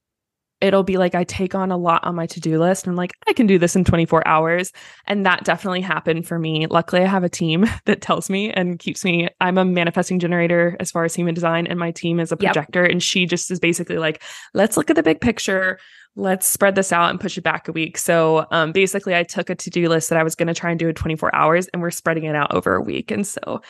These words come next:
Speaker 1: yeah, we're working on that though. <laughs>
Speaker 2: Yay! Oh, I lo-, oh my God, I love that. That's, I, one of my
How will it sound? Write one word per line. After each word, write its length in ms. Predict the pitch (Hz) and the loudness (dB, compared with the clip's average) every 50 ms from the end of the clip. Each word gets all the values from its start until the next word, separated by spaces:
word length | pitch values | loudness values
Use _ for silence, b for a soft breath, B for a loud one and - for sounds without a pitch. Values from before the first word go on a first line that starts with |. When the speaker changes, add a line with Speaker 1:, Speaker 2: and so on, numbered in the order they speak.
| B B B B B B B B | B B B B B B B B
Speaker 1:
yeah, 200 | - - - 180 - - | -4 -4 -4 -4 -2 0
we're 120 | - 262 | 2 4
working 240 | 240 208 - 180 160 | 4 4 4 2 0
on 100 | 92 - | -2 -4
that 160 | 55 52 - | -4 -6 -6
though. 160 | - - - - _ - | -6 -6 -8 -8 _ -14
<laughs> 80 | B B B B B B B B | B B B B B B B B
Speaker 2:
Yay! 800 | 339 415 466 466 480 494 508 523 523 508 508 494 466 466 440 403 | -8 -6 -4 -4 -4 -4 -4 -4 -4 -4 -4 -4 -2 0 0 2
Oh, 160 | 339 320 311 - | 4 4 4 4
I 100 | - 311 | 4 4
lo-, 180 | 277 277 240 - | 4 2 2 2
oh 100 | 226 262 | 2 2
my 140 | 202 196 180 | 2 2 2
God, 160 | 185 180 170 | 2 2 2
I 100 | 165 165 | 2 0
love 240 | 165 160 156 151 - | 0 -2 -4 -4 -4
that. 300 | 160 160 160 - - - _ | -4 -4 -4 -6 -6 -6 _
That's, 240 | 214 202 196 202 - - | -2 -2 -2 -2 -2 2
I, 120 | 233 240 | 2 2
one 240 | 240 247 220 285 247 | 2 0 -2 -2 0
of 40 | 240 | 0
my 300 | 240 226 220 214 196 | 0 0 -2 -2 -4